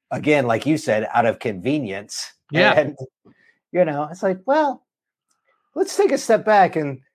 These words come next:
Speaker 1: and maybe the whole organization is terrible. Maybe the whole league is actually terrible for, <laughs> for, for many reasons. I mean,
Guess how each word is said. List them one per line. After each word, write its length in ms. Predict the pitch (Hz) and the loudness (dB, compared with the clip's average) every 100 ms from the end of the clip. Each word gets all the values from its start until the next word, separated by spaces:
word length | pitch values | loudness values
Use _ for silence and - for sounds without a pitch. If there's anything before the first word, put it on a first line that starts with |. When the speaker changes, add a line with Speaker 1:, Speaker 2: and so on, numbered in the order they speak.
| _ - | _ -6
Speaker 1:
and 280 | 202 226 - - | -6 -8 -18 -12
maybe 240 | 359 392 | 0 2
the 140 | 302 226 | 2 4
whole 300 | 208 214 190 | 4 6 6
organization 1080 | 180 151 135 143 156 - 123 107 98 104 _ | 4 2 0 0 0 -2 -6 -6 -8 -14 _
is 400 | 117 113 98 - _ _ | -8 -8 -10 -18 _ _
terrible. 480 | - 123 104 95 87 | -2 2 2 0 -8
Maybe 220 | 165 233 240 | -6 -4 -2
the 120 | 180 | 2
whole 560 | 180 180 156 139 135 _ | 4 4 4 2 -2 _
league 640 | 123 131 151 151 135 110 | -2 2 4 4 2 -2
is 280 | - 113 104 120 | -4 -6 -6 -2
actually 480 | 120 120 127 117 | -2 -2 -2 -2
terrible 720 | 95 - 123 104 107 92 95 117 | -2 -2 2 4 2 0 -6 -6
for, 600 | - 131 110 123 117 - _ _ _ | -6 -2 2 2 0 -4 _ _ _
<laughs> 260 | _ _ | _ _
for, 300 | - 156 135 - - | -2 -2 -4 -20 -6
for 100 | - | 0
many 400 | 185 185 196 190 | 2 2 2 2
reasons. 400 | 170 131 107 95 _ - - | 0 -2 -6 -14 _ -10 2
I 40 | |
mean, 100 | - | 2